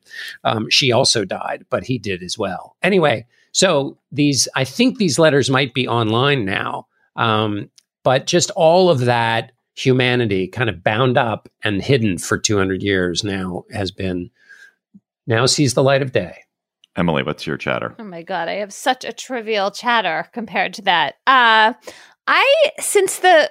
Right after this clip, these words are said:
Speaker 3: covid era, have been doing jigsaw puzzles at my house, which I find kind of embarrassing, but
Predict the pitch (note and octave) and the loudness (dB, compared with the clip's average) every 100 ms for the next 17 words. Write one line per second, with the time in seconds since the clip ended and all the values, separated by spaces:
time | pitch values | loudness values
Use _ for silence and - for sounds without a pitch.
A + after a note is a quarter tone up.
0 | - C4+ D#4 D4 - B3+ A3+ B3 G#3+ A3 | -4 0 2 2 2 4 4 2 -2 0
1 | G3+ F3+ F#3+ - - - B3 A#3+ C#4+ C#4+ | 2 0 -2 -6 -8 -4 0 0 0 0
2 | D4+ D#4 D#4 D#4+ D#4+ E4 D4+ E4+ E4 F#4+ | 0 0 0 2 2 2 0 -4 0 0
3 | F#4+ - - A3+ A3+ C4 C#4+ D4 D4 D4+ | 0 -8 -14 -6 -6 -4 0 2 2 0
4 | D#4+ E4+ D#4 G#3+ - | -2 -2 2 2 2